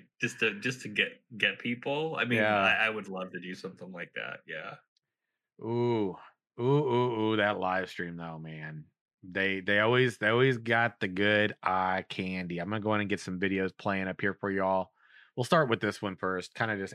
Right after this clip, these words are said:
Speaker 2: outlining the video, the, specifically the video, um, with, with Steven roll-, rolling around on some different mounts that he, um,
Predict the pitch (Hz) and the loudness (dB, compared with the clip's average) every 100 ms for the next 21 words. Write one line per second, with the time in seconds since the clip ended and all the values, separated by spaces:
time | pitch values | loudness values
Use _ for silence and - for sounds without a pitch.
0 | - 98 95 98 92 85 98 101 104 110 | -4 -4 -4 -6 -8 -6 -2 2 2 2
1 | 98 - - 120 - 143 151 127 123 107 | -2 -8 -4 -2 0 2 2 4 4 4
2 | 95 104 104 104 104 101 - - - _ | 2 2 4 4 4 2 -2 -16 -20 _
3 | 95 95 92 92 90 110 98 123 117 107 | -4 -4 -2 -6 -4 -6 -2 2 2 2
4 | 104 104 110 101 104 107 101 98 98 98 | 2 2 2 2 4 4 2 0 0 0
5 | 98 - 95 87 101 98 90 92 95 98 | -2 -6 -8 -2 -2 -2 -6 -2 -2 -4
6 | - 95 92 90 _ _ _ _ _ 104 | -4 -2 -2 -4 _ _ _ _ _ -2
7 | 95 87 82 | -2 -2 -8